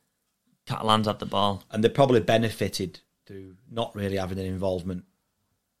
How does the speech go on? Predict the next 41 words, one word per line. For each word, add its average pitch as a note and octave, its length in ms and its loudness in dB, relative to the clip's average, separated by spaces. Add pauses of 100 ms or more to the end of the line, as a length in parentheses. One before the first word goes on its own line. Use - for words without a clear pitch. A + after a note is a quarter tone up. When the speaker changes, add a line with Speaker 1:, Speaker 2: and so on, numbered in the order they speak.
(100)
Speaker 1:
Yeah. F#2+ 340 2
Speaker 2:
in G2 200 -4
the F#2+ 340 -4
England F#2+ 320 -4
Combined F2+ 380 -4
Nations F#2 220 -4
Speaker 1:
Yeah, F#2+ 160 4
'cause F#2+ 80 0
Speaker 2:
game. F#2 140 0
Speaker 1:
there F#2+ 80 -2
was G2+ 80 -2
Speaker 2:
They, G2 60 -2
Speaker 1:
no G2+ 160 0
French G2 260 -8
Speaker 2:
their, G#2+ 160 2
Speaker 1:
players, F#2+ 280 -6
Speaker 2:
their A2+ 160 4
Speaker 1:
was - 80 -10
there? A2 120 4
Speaker 2:
preparation's G2+ 600 0
totally G2 380 -2
unaffected G2 560 -6
by E2 200 -20
that, F2+ 120 -14
really. F2+ 280 -6 (340)
Speaker 1:
Definitely. B2 560 6 (340)
It's - 80 -12
a C3 40 -4
bit D3 160 8
like C3 280 10
Parramatta B2 640 10
and G#2+ 240 4
State A2 260 4
of A2+ 80 -2
Origin. G#2+ 520 2
Speaker 2:
<laughs> F3+ 60 4
Yeah. D#3 380 6 (300)
Speaker 1:
Um, G2 640 0 (1600)
Speaker 2:
Yeah. G2+ 320 6
Speaker 1:
so. - 20 -20 (520)
Speaker 2:
But, E3 260 10